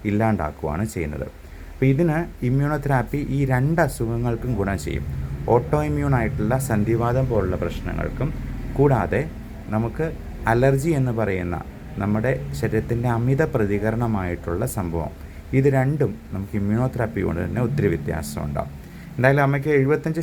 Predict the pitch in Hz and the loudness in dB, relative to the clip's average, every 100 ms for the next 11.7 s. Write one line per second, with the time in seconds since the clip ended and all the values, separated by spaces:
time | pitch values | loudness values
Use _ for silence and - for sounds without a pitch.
0 | 160 139 135 131 131 139 139 147 139 147 | -2 0 2 0 0 2 2 2 0 2
1 | 135 - 117 117 123 113 110 117 113 101 | 2 2 -2 -2 -4 -4 -2 -2 -2 0
2 | 107 113 98 123 - 90 82 85 - 123 | 0 0 0 -2 -2 -4 0 -2 -2 -6
3 | - - - - - - 135 156 160 165 | -6 -16 -20 -20 -20 -2 2 4 4 4
4 | - 131 135 139 139 135 - - 123 120 | 0 0 2 4 4 2 -2 -4 -2 0
5 | 135 135 147 147 143 127 123 127 127 127 | 2 2 2 -2 -2 -2 -2 0 -2 -4
6 | 120 123 120 123 123 117 - 120 113 117 | -2 -2 0 0 2 2 2 0 0 -4
7 | - 98 143 143 - - - 107 107 107 | -2 -2 -2 -4 -14 -16 -8 -2 2 2
8 | 113 127 147 160 180 175 - 120 - 135 | 2 2 4 4 2 0 0 -2 0 -2
9 | - 151 135 110 107 117 117 107 95 110 | 0 0 0 0 0 -2 0 0 0 2
10 | 104 85 85 127 90 80 - - - - | 2 0 -2 -2 -2 -2 -4 -8 -10 -20
11 | - - - - 135 135 165 | -20 -20 -12 0 4 4 4